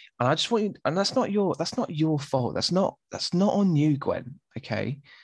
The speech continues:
I know you don't make those decisions. That's all K-Dog's, you know, choice. So I just want to apologize to you. And, um, yeah, and, you know, I, I,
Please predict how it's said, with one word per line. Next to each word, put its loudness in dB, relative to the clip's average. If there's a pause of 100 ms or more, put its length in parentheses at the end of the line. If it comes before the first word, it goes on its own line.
(200)
I 2
know 4
you 2
don't 2
make 2
those 2
decisions. -2
That's -4
all -2
K-Dog's, -2 (500)
you 0
know, -2 (200)
choice. -4 (520)
So 0
I 2
just -2
want -2
to 2
apologize 0
to -2
you. 0
And, -2
um, 0 (720)
yeah, 2 (100)
and, 2
you 2
know, 4 (180)
I, 2
I, -2